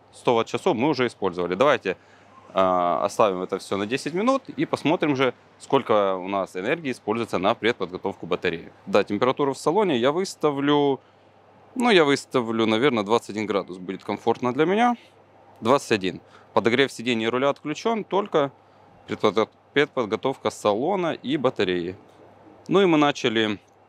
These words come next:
с температуры батареи пять и два градуса. И вот, если вы можете заметить, battery inlet — это контур теплообмена батареи. Он у нас растёт,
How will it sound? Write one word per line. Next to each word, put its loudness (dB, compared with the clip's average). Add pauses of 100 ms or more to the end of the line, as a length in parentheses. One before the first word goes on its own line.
(400)
с -16
температуры 2
батареи -2
пять -8
и -10
два 0
градуса. -2 (760)
И 6
вот, 2
если -4
вы 0
можете -6 (120)
заметить, -2
battery 0
inlet — 2
это -2
контур -2 (340)
теплообмена 2
батареи. 0
Он 0
у 0
нас -4
растёт, -2